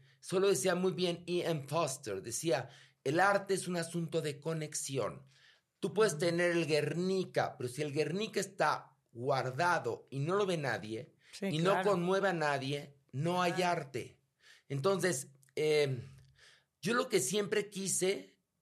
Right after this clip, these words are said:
Speaker 1: y ahora que lo tengo un poco más consciente, es entretener, divertir, ejercer mi vocación, lo cual me iba a hacer no vivir frustrado,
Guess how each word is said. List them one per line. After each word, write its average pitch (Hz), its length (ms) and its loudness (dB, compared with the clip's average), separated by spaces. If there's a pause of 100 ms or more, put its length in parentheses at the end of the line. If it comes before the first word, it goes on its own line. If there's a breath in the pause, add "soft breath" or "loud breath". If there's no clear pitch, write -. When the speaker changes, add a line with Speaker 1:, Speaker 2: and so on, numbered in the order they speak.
(400)
Speaker 1:
y 160 240 2
ahora 202 320 6
que 175 100 -2
lo 139 140 -2
tengo 165 160 2
un 175 60 -2
poco 160 180 -2
más 165 180 -2
consciente, 170 600 0
es 196 180 -2 (520 soft breath)
entretener, 160 1200 0 (320)
divertir, 151 1200 -4 (540 soft breath)
ejercer 170 680 0
mi 196 120 -4
vocación, 165 920 0 (300 soft breath)
lo 156 220 -2
cual 220 380 4
me 147 180 -2
iba 196 480 0 (640)
a 135 460 0 (100)
hacer 190 720 -2
no 170 460 0
vivir 175 380 -4
frustrado, 165 960 0